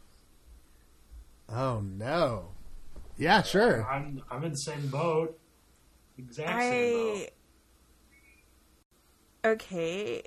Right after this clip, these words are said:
Speaker 3: it's got Black Widow in it.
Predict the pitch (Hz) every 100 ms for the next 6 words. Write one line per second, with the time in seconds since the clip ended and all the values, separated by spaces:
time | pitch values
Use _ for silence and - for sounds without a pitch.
0 | - 202 175 - - - - _ - -
1 | _ _ - 202 185 196 - - - _
2 | - - _ - 196 196 190 202 185 185
3 | 185 190 220 285